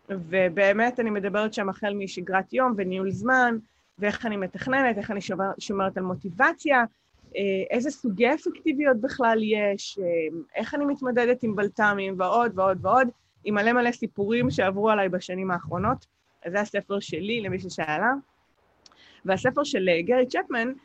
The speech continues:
זה ספר שנתקלתי בו כבר לפני הרבה שנים. שמעתי עליו ו-,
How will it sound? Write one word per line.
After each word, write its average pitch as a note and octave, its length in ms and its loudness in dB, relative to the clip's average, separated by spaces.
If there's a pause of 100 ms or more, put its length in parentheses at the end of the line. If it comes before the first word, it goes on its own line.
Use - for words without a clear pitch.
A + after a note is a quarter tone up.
(320)
זה G3 120 -8
ספר D#4 340 -2
שנתקלתי A#3+ 920 -2
בו B3 360 2 (120)
כבר F#3+ 380 2
לפני B3+ 280 -6
הרבה C#4 260 2
שנים. F3+ 440 -2
שמעתי C#4 560 -2 (100)
עליו G#3+ 340 4 (300)
ו-, F#3 60 0